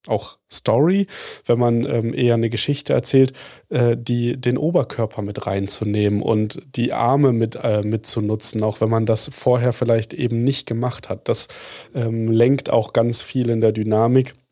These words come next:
und bringt, ähm, fürs Auge einfach auch diese, diese Abwechslung und löst so ein bisschen diesen Autobahneffekt auf, weil man plötzlich wieder neue,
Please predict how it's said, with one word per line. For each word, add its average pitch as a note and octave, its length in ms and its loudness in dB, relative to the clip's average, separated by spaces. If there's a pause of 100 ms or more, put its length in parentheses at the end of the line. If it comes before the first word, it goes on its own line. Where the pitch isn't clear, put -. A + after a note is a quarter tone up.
(500)
und C3 200 0
bringt, A#2 400 0
ähm, A2 300 2
fürs - 220 -2
Auge A#2+ 400 2
einfach A2+ 340 -2
auch A2+ 240 0
diese, A2 420 0
diese A2 260 -2
Abwechslung B2+ 720 0
und A2 200 -4
löst A2+ 320 -2
so A#2 100 0
ein G#2+ 120 -2
bisschen A2 360 -2
diesen G#2 260 -2
Autobahneffekt A2 840 -2
auf, A2+ 340 2
weil A2+ 100 2
man G#2+ 160 2
plötzlich A2+ 400 -2
wieder A2 160 2
neue, G#2+ 520 4